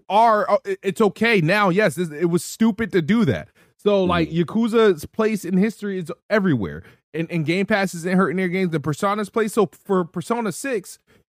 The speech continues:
Speaker 1: if that's the thing, there's no way, if I'm Sega and Atlas, I'm tying that down. PlayStation. If Persona three, a remake of one of our old games,
Speaker 2: Mm-hmm.
Speaker 1: is, was anticipated and is w-, fastest, uh, selling Persona on Steam and whatnot,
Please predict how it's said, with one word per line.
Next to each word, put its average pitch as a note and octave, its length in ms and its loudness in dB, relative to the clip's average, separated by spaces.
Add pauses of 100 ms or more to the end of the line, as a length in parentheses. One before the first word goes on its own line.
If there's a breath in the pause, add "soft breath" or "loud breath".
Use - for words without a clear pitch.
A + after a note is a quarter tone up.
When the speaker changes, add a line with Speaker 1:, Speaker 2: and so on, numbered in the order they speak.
Speaker 1:
if F3+ 120 -6
that's G#3+ 200 0
the F3 60 -12
thing, A3 340 0 (160 soft breath)
there's F3+ 260 0
no C4+ 260 2
way, G#3+ 520 0
if F#3+ 180 -2
I'm A3 140 0
Sega G#3 420 -2
and E3 100 -4
Atlas, F3 440 -6 (200)
I'm G3 120 -4
tying B3 240 -2
that A#3 120 -2
down. A3 180 2
PlayStation. A#3 300 -4
If G#3+ 140 -2
Persona D#4 460 -4
three, C#4+ 260 -4
a F#3 100 0
remake G#3 580 0
of F3 140 -2
one G#3+ 100 0
of G3 80 -6
our F3+ 120 -4
old A#3+ 240 0
games, G3+ 240 -2
Speaker 2:
Mm-hmm. F3+ 80 -2
Speaker 1:
is, E3 140 -8 (600)
was G3 200 4
anticipated F#3 680 0
and F3+ 180 0
is E3+ 220 0
w-, D#3 260 -4 (120)
fastest, F#3 520 -2
uh, E3+ 100 -2
selling F#3 360 -2
Persona F#3 420 -2
on C3 160 -4
Steam G3 360 0
and F#3 80 0
whatnot, F#3+ 400 -2